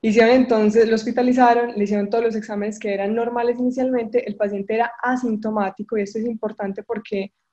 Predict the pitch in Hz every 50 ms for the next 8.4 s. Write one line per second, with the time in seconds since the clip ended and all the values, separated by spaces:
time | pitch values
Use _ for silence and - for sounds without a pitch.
0 | _ _ - 214 214 220 208 190 190 202 220 233 220 196 196 208 226 214 - 220
1 | 202 196 196 196 233 226 214 220 202 202 196 196 196 208 214 208 - - - 269
2 | 269 262 262 285 269 262 240 226 - 254 - 247 247 247 - - _ - - -
3 | _ _ - 262 262 254 254 254 233 - 269 262 302 277 254 247 226 226 208 240
4 | - 269 247 220 208 202 208 - 240 240 233 - - 254 247 254 - 208 240 240
5 | 226 - 262 254 254 254 247 247 254 262 247 - 262 254 254 254 262 254 254 -
6 | - 262 254 233 247 254 254 254 240 220 214 214 240 240 - _ _ _ - 220
7 | 226 220 220 226 233 262 269 262 233 214 208 226 233 226 - 254 233 214 196 202
8 | 202 196 202 196 196 190 185